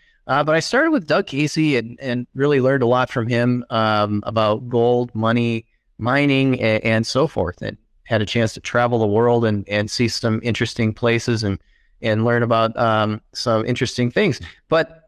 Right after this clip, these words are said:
that is also why I'm interested in Bitcoin, because I think money is money. Uh, you know, like I was saying, something, just something that is used as foreign exchange value. I think this is probably the most misunderstood thing around,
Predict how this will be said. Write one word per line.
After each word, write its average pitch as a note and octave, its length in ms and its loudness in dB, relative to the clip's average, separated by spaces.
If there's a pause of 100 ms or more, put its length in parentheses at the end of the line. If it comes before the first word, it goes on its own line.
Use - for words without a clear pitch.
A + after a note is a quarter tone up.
(220)
that A#3 180 2
is F3 140 0
also F3 280 2
why D3 180 2
I'm C#3+ 120 0
interested C#3 380 -2
in G#2+ 120 -2
Bitcoin, A2+ 440 0
because A#2 280 -4
I B2+ 120 0
think A3+ 200 -2
money C#3+ 460 0
is A2 140 -8 (160)
money. A2+ 580 -2
Uh, A2+ 340 2
you B2+ 140 0
know, A#2 100 2
like B2 140 2
I A#2+ 60 0
was A2+ 100 -2
saying, B2+ 280 -2
something, C#3+ 520 -2
just C#3 220 -4
something C3+ 420 -2
that A#2+ 140 2
is A#2+ 180 -2
used C#3+ 220 0
as - 100 -6
foreign E3 300 -4
exchange C3+ 480 -2
value. B2 380 2 (360)
I D#3 80 0
think F#3+ 180 0
this E3 160 0
is C#3 140 -2
probably D3+ 460 0
the A#2+ 80 2
most B2 240 0
misunderstood A#2+ 720 -2
thing B2 340 -2 (340)
around, C#3+ 380 0